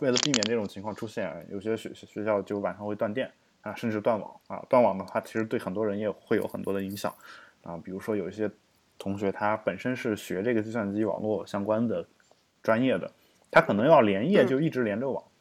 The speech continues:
Speaker 1: 做一些测试或者什么样的一些事情，那这个事儿也会对他们造成一些困扰，对吧？所以，所以我觉得，
Speaker 2: 哦。
Speaker 1: 所以我觉得就是说，呃，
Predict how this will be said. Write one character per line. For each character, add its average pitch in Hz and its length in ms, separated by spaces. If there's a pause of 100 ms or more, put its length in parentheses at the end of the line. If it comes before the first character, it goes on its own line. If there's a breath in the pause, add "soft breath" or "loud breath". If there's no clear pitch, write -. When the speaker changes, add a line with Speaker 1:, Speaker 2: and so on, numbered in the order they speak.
(960)
Speaker 1:
做 123 160
一 113 60
些 113 100
测 120 180
试 123 220
或 92 100
者 87 120
什 90 100
么 87 80
样 85 100 (680 soft breath)
的 80 100
一 90 60
些 95 120
事 101 140
情， - 220
那 135 120 (140)
这 165 100
个 135 60
事 120 140
儿 107 60
也 - 120
会 127 160
对 120 140
他 110 120
们 104 80
造 107 140
成 101 160
一 98 60
些 101 140
困 - 200
扰， - 100 (220)
对 82 100
吧？ - 80 (320 soft breath)
所 165 160
以， 117 240 (560)
所 - 200
以 - 20
我 165 140
觉 95 60 (120)
得， 135 220
Speaker 2:
哦。 - 100 (800)
Speaker 1:
所 - 160
以 160 60
我 131 100
觉 113 140
得 135 80
就 135 160
是 - 100
说， 143 340 (500 soft breath)
呃， 101 500